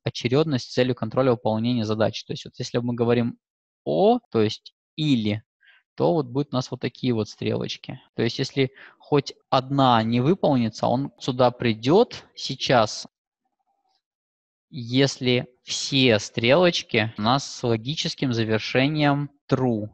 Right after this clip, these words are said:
то есть если сбой произойдёт, да, если мы делаем так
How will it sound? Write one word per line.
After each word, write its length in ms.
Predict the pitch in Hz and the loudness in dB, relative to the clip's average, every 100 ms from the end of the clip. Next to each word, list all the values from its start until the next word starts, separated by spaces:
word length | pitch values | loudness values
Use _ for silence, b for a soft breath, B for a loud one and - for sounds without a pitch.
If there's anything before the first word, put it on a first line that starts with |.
| _ | _
то 100 | 110 | -6
есть 180 | - | -2
если 300 | 135 143 135 | 0 0 -2
сбой 420 | 120 120 117 120 107 | -2 -4 0 2 2
произойдёт, 720 | 113 104 104 104 107 104 110 | 0 -2 -2 -4 -6 -8 -2
да, 240 | 113 143 | 0 0
если 400 | - 117 131 - | -2 -2 -2 -4
мы 180 | 117 117 | -6 -6
делаем 560 | 117 123 123 113 104 107 _ | -2 0 2 0 -2 -8 _
так 520 | 143 196 214 - | 0 2 -2 -14